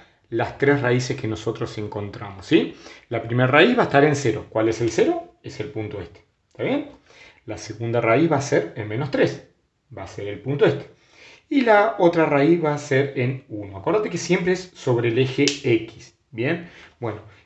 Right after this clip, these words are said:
y ahora acá tenemos que hacer un parate y tenemos que prestar mucha atención, ¿sí? Fíjate, mira,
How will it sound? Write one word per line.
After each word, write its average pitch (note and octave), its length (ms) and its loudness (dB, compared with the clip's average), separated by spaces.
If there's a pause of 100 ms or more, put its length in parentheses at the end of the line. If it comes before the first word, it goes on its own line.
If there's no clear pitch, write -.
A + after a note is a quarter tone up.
y F3 60 -4
ahora B3+ 380 2
acá G3 460 -4 (140)
tenemos C#3 320 -6
que C3 420 -2
hacer C3+ 260 -10
un C#3+ 60 -2
parate D#3 300 0
y E3+ 160 -10
tenemos C3 300 -4
que - 60 -8
prestar A#2+ 260 -6
mucha A#2+ 440 -2
atención, G2+ 640 -8
¿sí? - 360 -6 (1000)
Fíjate, B2+ 400 -2
mira, G#2+ 300 -4